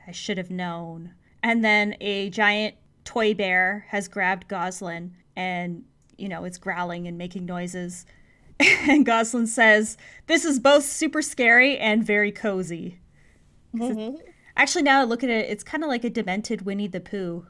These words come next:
Speaker 1: bear.
Speaker 2: Uh-oh. Has he got his crop top on or no crop top?
Speaker 1: He's got his crop top on.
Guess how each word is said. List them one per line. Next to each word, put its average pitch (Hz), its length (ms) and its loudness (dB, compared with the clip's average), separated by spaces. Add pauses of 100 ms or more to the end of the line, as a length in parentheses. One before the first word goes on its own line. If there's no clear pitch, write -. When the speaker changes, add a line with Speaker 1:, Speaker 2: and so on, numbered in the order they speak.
(380)
Speaker 1:
bear. 170 460 -12 (360)
Speaker 2:
Uh-oh. 170 400 -4 (160)
Has - 120 -20
he 190 100 -8
got 170 220 -4
his 165 180 -6
crop 185 320 -4
top 208 300 -4
on 226 280 -2
or 180 80 -8
no 165 220 -10
crop 151 380 -10
top? 151 420 -10
Speaker 1:
He's 294 220 -8
got 294 240 2
his 302 240 -2 (260)
crop 302 260 -6
top 190 320 -4
on. 180 320 -8